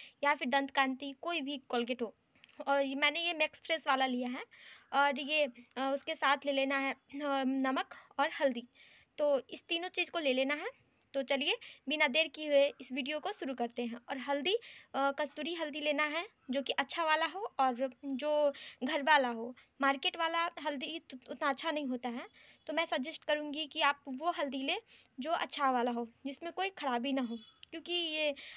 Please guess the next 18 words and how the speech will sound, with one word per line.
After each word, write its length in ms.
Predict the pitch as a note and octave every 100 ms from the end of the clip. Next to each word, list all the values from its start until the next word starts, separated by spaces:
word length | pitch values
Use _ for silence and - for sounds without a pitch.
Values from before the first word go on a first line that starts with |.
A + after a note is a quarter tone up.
| -
हम 100 | D#4+
लोग 180 | D#4+ C#4
अपने 440 | D#4 D#4+ D4+ D4+ D4
स्किन 240 | - E4
पे 80 | D#4
लगाने 280 | D4+ D4 C#4+
वाले, 200 | D4 D#4
यानी 140 | D4+
कि 80 | D#4
दांतों 380 | C4 C4 D4 C4+
को, 200 | A#3 C4
दांतों 320 | C4 C4 D#4+
में, 260 | D4+ D4 C#4+ -
न, 180 | C#4+ C#4+
मतलब 260 | C4+ C#4
ब्रश 400 | C4 C4 B3 D4
करेंगे 320 | - B3+ A#3 A#3+
इससे। 260 | - B3